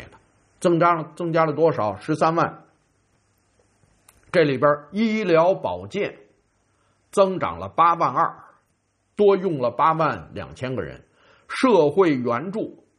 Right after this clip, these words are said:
和医疗保健是捆在一起的啊，增加了四万二，这俩加起来十二万四。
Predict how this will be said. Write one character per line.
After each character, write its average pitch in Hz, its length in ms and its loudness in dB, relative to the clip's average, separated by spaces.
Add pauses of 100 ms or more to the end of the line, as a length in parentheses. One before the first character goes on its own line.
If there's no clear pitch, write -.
(120)
和 151 220 0
医 160 160 2
疗 156 160 6
保 95 180 -4
健 131 220 -4
是 - 80 -10
捆 82 180 -16
在 95 80 -8
一 117 180 -6
起 65 220 -16
的 - 80 -16
啊， - 180 -16 (280)
增 180 260 2
加 156 160 4
了 156 140 2
四 - 260 -6
万 123 160 -4
二， 143 180 -2 (720)
这 180 100 2
俩 110 280 2
加 170 280 2
起 - 140 -10
来 90 220 -16 (180)
十 - 340 -10
二 139 220 2
万 120 180 -4
四。 - 220 -14